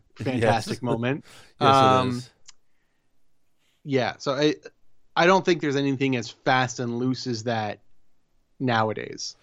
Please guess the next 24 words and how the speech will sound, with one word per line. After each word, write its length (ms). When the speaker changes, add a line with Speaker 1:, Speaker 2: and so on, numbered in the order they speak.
Speaker 2:
They're 200
Speaker 1:
It's 80
Speaker 2:
much 240
Speaker 1:
fu- 80
Speaker 2:
more 400
restrained. 560
Speaker 1:
Well, 260
in 140
a 60
way, 640
uh, 560
m-, 400
maybe, 880
huh? 220
Maybe 640
Visions 720
is 200
the 100
fastest 460
and 140
loosest 340
we've 140
had 220
anything 500